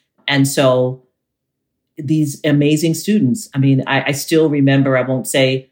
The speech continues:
her name, but one of the Black students at U T who was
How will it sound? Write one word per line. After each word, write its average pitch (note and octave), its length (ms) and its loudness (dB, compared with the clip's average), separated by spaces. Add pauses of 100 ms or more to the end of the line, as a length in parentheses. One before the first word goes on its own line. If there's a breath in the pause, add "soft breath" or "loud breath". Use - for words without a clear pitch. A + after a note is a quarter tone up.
her D3 120 -6
name, F3 420 0
but C#3 340 -2
one D3 140 2
of C3 60 2
the C#3 60 0
Black C3+ 220 2
students C#3 260 0
at A#2+ 120 -2
U C3+ 140 0
T C3+ 460 -2 (340 soft breath)
who E3 80 0
was C3+ 400 0